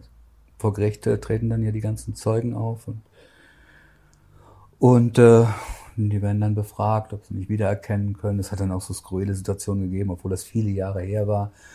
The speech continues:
Da sollte ich dann, äh, diese Worte <laughs> wiederholen vor den Zeugen. Und, und ich hab das dann einmal so, so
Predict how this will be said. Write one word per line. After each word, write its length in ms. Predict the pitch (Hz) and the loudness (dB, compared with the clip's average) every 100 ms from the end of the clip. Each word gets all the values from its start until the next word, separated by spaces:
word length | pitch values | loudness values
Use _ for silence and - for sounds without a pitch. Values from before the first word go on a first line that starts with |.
| - - - | -20 -20 -8
Da 80 | 101 | -4
sollte 300 | 104 104 104 | -2 -2 -4
ich 80 | - | -6
dann, 280 | 98 95 | -4 -2
äh, 200 | 95 87 - - _ | -2 -4 -6 -14 _
diese 260 | 104 95 92 | -4 -2 2
Worte 320 | 101 139 107 | 2 2 0
<laughs> 20 | |
wiederholen 540 | 95 107 139 131 123 110 | 0 2 6 6 6 4
vor 180 | - 107 | 2 2
den 180 | 127 | 2
Zeugen. 640 | - - 127 - - 110 - - 202 - - | 2 4 4 4 -2 -8 -6 0 0 0 -4
Und, 380 | 123 - - - - - - - - | -4 -6 -20 -20 -18 -16 -16 -16 -2
und 280 | 110 110 107 | 4 6 6
ich 140 | 104 | 4
hab 100 | 113 | 2
das 160 | 104 - | 0 -2
dann 140 | 90 | -2
einmal 200 | 85 92 | 0 0
so, 160 | 87 | -2
so 120 | 85 | -4